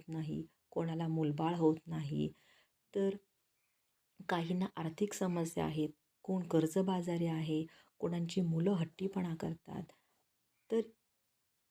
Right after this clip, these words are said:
या ज्या सांसारिक अडचणी आहेत किंवा ज्या समस्या आहेत, तर प्रत्येकाला ह्या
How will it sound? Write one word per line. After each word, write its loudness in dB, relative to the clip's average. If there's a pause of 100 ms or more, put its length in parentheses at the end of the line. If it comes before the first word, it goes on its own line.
(140)
या 0
ज्या -2
सांसारिक 0
अडचणी 0
आहेत 0
किंवा 0
ज्या 0
समस्या 0
आहेत, -4 (260)
तर -2 (680)
प्रत्येकाला -2
ह्या -2